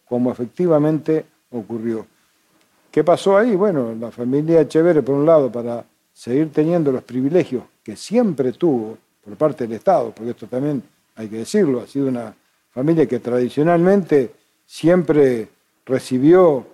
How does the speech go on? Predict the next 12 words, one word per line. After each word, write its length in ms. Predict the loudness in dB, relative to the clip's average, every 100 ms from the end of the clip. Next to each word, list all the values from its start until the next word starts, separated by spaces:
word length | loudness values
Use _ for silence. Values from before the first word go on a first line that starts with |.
| _ _ -10
beneficios 800 | -4 -2 -2 -2 -2 0 0 -2
de 100 | -6
los 140 | -6
distintos 420 | -6 -6 -4 -2
gobiernos, 600 | 0 2 4 2 -2 -8
no 120 | -8
fue 140 | -2 -2
mi 100 | 0
caso, 400 | 0 0 -4 -16 _ _ _ _
quizá 260 | -8 0 0
por 160 | 2 2
eso 440 | 2 0 -2